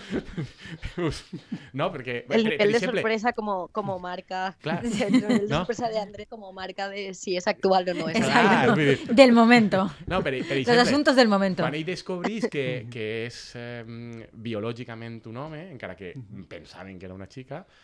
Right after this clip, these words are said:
Speaker 1: li ofereixen fer una operació per a
Speaker 3: Sí.
Speaker 1: convertir-lo en xica, que és com ha estat educat. I, i diu, "No, no, jo em vull co-, és que soc un tio".
Speaker 4: Quiero seguir,
Speaker 1: És que,
Speaker 4: quiero,
Speaker 1: és que
Speaker 4: quiero
Speaker 1: m'agrada,
Speaker 4: saber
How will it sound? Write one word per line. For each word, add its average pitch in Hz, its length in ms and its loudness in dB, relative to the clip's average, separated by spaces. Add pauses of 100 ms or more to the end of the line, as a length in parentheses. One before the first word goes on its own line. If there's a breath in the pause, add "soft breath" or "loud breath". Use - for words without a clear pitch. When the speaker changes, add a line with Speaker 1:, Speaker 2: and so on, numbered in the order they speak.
(120)
Speaker 1:
li 120 80 -6
ofereixen 104 420 -14
fer 120 220 -16
una 90 440 -14
operació 95 480 -16
per 123 120 -12
a 92 180 -12
Speaker 3:
Sí. - 120 -16
Speaker 1:
convertir-lo 175 420 -6
en 95 60 -14
xica, 127 240 -16
que 135 80 -16
és 87 60 -18
com 95 120 -18
ha 92 40 -18
estat 113 200 -18
educat. 127 320 -16 (120)
I, 92 60 -16 (220)
i - 40 -20
diu, 147 140 -20
"No, - 120 -16
no, 143 240 -6
jo 95 120 -8
em 135 260 -10
vull 120 100 -14
co-, - 140 -12
és 135 380 -12
que 143 100 -8
soc 175 200 -8
un 208 100 -12
tio". 160 160 -2
Speaker 4:
Quiero - 20 -2
seguir, 180 300 0
Speaker 1:
És 170 320 -4
que, 196 100 0
Speaker 4:
quiero, 180 160 -4
Speaker 1:
és 175 60 -2
que 240 60 0
Speaker 4:
quiero 202 60 4
Speaker 1:
m'agrada, 214 60 2
Speaker 4:
saber - 0 -